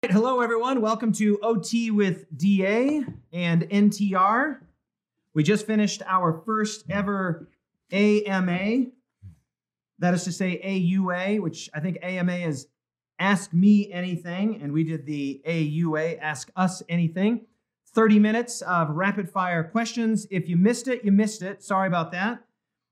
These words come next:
Um, but we are in chapter thirty-four of Patriarchs and Prophets. This is our textbook as we're reading through a large portion of the Old Testament, seventy-five day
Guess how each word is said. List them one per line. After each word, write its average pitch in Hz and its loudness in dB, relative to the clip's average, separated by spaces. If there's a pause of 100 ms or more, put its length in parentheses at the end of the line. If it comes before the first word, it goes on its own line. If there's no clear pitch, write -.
(180)
Um, 160 0
but 170 0
we 269 6
are 208 0
in 196 0
chapter 208 -4
thirty-four 214 0
of 156 0
Patriarchs 196 -2
and 165 -6
Prophets. 214 -4 (580)
This 160 -4
is 170 -2
our 160 0
textbook 214 -4
as 151 -6
we're 156 -2
reading 202 4
through 190 -6
a 160 -4
large 175 0
portion 233 -6
of 185 0
the 160 2
Old 160 0
Testament, 185 -6
seventy-five 180 -2
day 170 -4